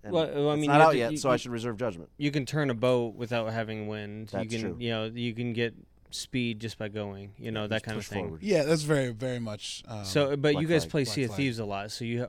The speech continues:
Speaker 2: you're, you have the idea of, like, "Oh, well, I have to move the sails."
Speaker 3: It's literally what I hate about Sea of Thieves. <laughs>
Speaker 2: Right.
Speaker 3: Is that, like, you
Speaker 1: The
Speaker 3: get into a
Speaker 1: navigation
Speaker 3: fight
Speaker 1: mode.
Speaker 3: and all of a
Speaker 2: Yeah.
Speaker 3: sudden we have to fight two things, the person
Speaker 2: Yeah.
Speaker 3: and the wind.
Speaker 2: Yeah.
Speaker 3: And there's times where you can get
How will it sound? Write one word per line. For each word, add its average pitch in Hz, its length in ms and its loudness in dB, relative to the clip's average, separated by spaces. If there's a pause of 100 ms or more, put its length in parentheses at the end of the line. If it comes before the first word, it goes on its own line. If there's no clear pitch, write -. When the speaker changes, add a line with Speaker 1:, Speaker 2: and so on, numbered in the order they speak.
Speaker 2:
you're, 127 320 -2
you 123 140 -2
have 127 180 -2
the 120 140 -2
idea 113 280 -2
of, 104 60 -4
like, 107 240 -2
"Oh, 120 140 0
well, 113 140 0
I 120 80 0
have 127 180 -2
to 123 80 -4
move 120 260 -4
the 107 100 -6
sails." 107 380 -6
Speaker 3:
It's - 240 -12
literally 131 400 0
what 107 160 -6
I 110 60 -6
hate 101 260 -8
about 90 240 -12
Sea 87 180 -12
of - 80 -16
Thieves. - 460 -16
<laughs> - 80 -2
Speaker 2:
Right. 113 240 0 (140)
Speaker 3:
Is 190 260 -2
that, 165 160 2
like, 139 280 -2 (300)
you 151 80 -2
Speaker 1:
The 147 40 0
Speaker 3:
get 196 100 2
into 165 160 0
a 147 40 4
Speaker 1:
navigation 104 180 -4
Speaker 3:
fight 143 160 4
Speaker 1:
mode. 113 80 -6
Speaker 3:
and 131 80 -4
all 127 80 0
of 120 60 -4
a - 20 -6
Speaker 2:
Yeah. 107 80 -4
Speaker 3:
sudden 127 240 -4
we 113 80 -8
have 117 220 -6
to 104 200 -6 (600)
fight 123 320 2 (100)
two 220 180 -2
things, 98 360 -4
the 110 100 -6
person 147 400 -2
Speaker 2:
Yeah. 135 160 -2
Speaker 3:
and 120 140 -4
the 110 80 -2
wind. 107 560 -6 (120)
Speaker 2:
Yeah. 113 200 -4 (840)
Speaker 3:
And 110 140 -6
there's 110 160 -6
times 117 320 -6
where 110 180 -4
you 110 140 -8
can 113 180 -10
get 104 260 -8